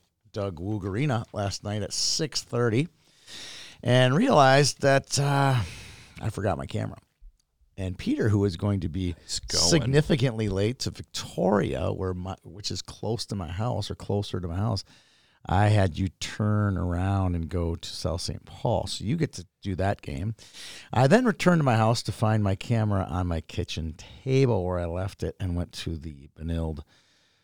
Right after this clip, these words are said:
Speaker 1: um, Holy Family game out in Victoria. The score was tied one to one when I arrived at the end of the first period. And Benilde looked to be, at least on paper, controlling the game. It was one to one, but out shooting them, like, ten to five.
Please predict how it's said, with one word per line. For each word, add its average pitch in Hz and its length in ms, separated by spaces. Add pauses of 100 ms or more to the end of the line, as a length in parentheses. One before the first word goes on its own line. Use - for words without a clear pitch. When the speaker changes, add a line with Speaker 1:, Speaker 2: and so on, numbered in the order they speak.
(180)
Speaker 1:
um, 65 720 (580)
Holy 101 360
Family 90 340
game 90 320
out 90 160
in 78 40
Victoria. - 460
The 170 80
score 117 280
was 101 120
tied 92 460
one 110 400
to 151 80
one 120 360
when 92 100
I 90 160
arrived 85 420
at 90 140
the - 140
end 85 160
of 80 60
the 85 80
first - 320
period. 156 340 (1300)
And 98 460 (680)
Benilde 135 360
looked 147 220
to 143 60
be, 180 380
at 131 100
least 151 240
on 151 140
paper, 151 300
controlling 131 460
the 120 60
game. 156 280
It 139 40
was 113 180
one 135 220
to 127 60
one, 123 280
but 107 100
out 101 160
shooting 113 380
them, 104 120
like, 90 220
ten 107 440
to 98 60
five. - 420